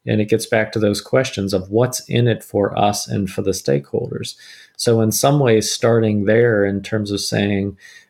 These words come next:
you know, "I, I'm going to talk to you about doing this a different way. Um, I'll get into the details, but I think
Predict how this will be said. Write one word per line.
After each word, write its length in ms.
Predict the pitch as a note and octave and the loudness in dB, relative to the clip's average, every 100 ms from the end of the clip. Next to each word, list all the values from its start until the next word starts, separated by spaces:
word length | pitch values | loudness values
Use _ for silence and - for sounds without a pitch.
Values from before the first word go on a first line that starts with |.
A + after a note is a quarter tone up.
| _ | _
you 460 | C#3 A#2+ - A#2 G#2+ | -16 -12 -6 0 2
know, 260 | G2 G2 G2 _ - - | 2 -2 -6 _ -12 -4
"I, 120 | G#2+ - | -4 -2
I'm 200 | G#2+ G#2 | -2 0
going 260 | G#2 G2+ | 0 0
to 100 | G2 | -2
talk 300 | F#2+ G#2 G#2 - | -2 0 -2 -2
to 120 | A2 | -2
you 80 | G2+ | 0
about 440 | G2+ F#2+ G2 A#2 | 0 0 -2 -2
doing 320 | G#2+ G#2+ G#2+ | -2 0 0
this 240 | G2+ G2+ - | -2 -4 -6
a 60 | |
different 380 | G2 A2 G#2 A2 | -4 -2 -2 0
way. 420 | G#2 G#2 G#2+ G#2+ - - _ _ A2+ | 2 4 2 0 -6 -20 _ _ -4
Um, 520 | G2+ G2 G2 G2 - G2 | -2 -2 -2 -4 -6 -4
I'll 160 | F#2+ | -2
get 180 | G2 G#2+ | 0 0
into 260 | G#2+ G#2 - | 0 -2 -4
the 120 | G2 | -2
details, 640 | G#2 G#2+ G#2 A#2 A2+ A2 | 0 0 0 2 2 0
but 240 | - G#2 G2+ | -2 -2 0
I 120 | G2+ | -2
think 560 | - G#2+ G#2 G2+ - | -2 -2 -2 -4 -16